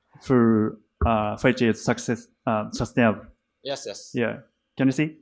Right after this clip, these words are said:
Speaker 1: Uh, what's the name of the project?
Speaker 2: What, what, what?
Speaker 1: Um, um, are there any project, uh, which is sustainable?
Speaker 2: Sustainable.
Speaker 1: Yeah.
Speaker 2: Okay. So actually, for the application layer service,
Speaker 1: Yeah.
Speaker 2: we never see it yet.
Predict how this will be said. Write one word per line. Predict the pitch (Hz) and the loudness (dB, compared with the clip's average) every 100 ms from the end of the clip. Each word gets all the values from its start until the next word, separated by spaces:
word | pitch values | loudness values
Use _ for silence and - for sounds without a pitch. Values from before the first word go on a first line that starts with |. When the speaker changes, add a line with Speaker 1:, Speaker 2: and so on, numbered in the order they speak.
| _ _ _ - | _ _ _ -6
Speaker 1:
Uh, | 113 110 113 - - | -4 -4 -6 -4 -2
what's | 120 | 4
the | 123 | 6
name | 113 | 6
of | 107 104 | 6 2
the | |
project? | 107 117 117 131 - _ _ _ _ _ _ _ _ - | 0 2 2 -2 -6 _ _ _ _ _ _ _ _ -18
Speaker 2:
What, | 131 | -16
what, | 120 - | -16 -16
what? | - 135 _ _ _ _ _ _ - | -16 -16 _ _ _ _ _ _ -18
Speaker 1:
Um, | 113 113 _ _ _ _ _ - | -18 -18 _ _ _ _ _ -4
um, | 131 120 117 - - _ _ _ - | 0 0 0 -4 -10 _ _ _ 2
are | 131 | 4
there | 123 156 139 | 6 6 8
any | 127 123 | 6 6
project, | - 123 117 117 117 - - | 6 6 4 2 0 -12 -4
uh, | 117 110 107 110 110 110 113 117 117 127 | 0 2 0 -2 -4 -6 -8 -6 -2 0
which | 131 | 2
is | 123 113 | 0 -2
sustainable? | 110 - 117 104 104 _ | -4 0 0 -2 -8 _
Speaker 2:
Sustainable. | - 147 - 143 101 127 | -10 -8 -6 -6 -2 2
Speaker 1:
Yeah. | 120 110 | 4 2
Speaker 2:
Okay. | - - | -4 -14
So | - 151 131 | -2 0 2
actually, | 196 - 214 | 0 4 4
for | 185 185 | 6 6
the | 147 | 6
application | 151 185 170 175 165 151 | 4 4 4 2 4 6
layer | 139 165 143 | 6 8 6
service, | 120 143 127 113 107 | 6 4 6 4 4
Speaker 1:
Yeah. | 117 | 2
Speaker 2:
we | 127 127 120 113 | 2 4 2 4
never | 123 120 110 | 4 4 4
see | - 104 | 2 -2
it | 95 - | -2 -4
yet. | 101 95 | -2 -2